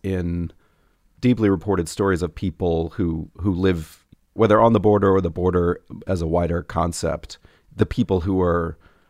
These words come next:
affected by it. And, and it's not always just the migrants. There's also the property owners. There's also, there's all these other sort of people involved whose individual stories serve to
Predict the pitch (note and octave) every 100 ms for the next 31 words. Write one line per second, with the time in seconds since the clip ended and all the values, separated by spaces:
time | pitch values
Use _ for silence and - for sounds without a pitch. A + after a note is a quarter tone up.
0 | _ A#2 F#3 - A2+ G2 G2 G#2 G#2 -
1 | G#2+ G#2 - A2+ A#2 - G#2 G2 G#2+ -
2 | G2 G2+ G2 F#2+ E2 F#2 E2+ F#2 - F2
3 | F2+ E2+ G2 A#2 - F#2 F#2+ F2+ F2+ F#2
4 | F2 F2+ F2 F#2+ F2 F2 F2 - - F#2
5 | E2+ A#2+ G#2+ G2 G2 F#2+ F2+ F2 F#2 F2
6 | E2+ - _ _ _ _ _ _ _ _
7 | _ _ - C3+ G#2+ G2+ F2 F2+ F2+ E2+
8 | - G2 - G#2 G2+ F2+ F#2 F2+ - -
9 | F2+ F2+ E2+ E2+ D#2+ - - _ _ -
10 | - G2+ F#2 D#2+ - F2 E2+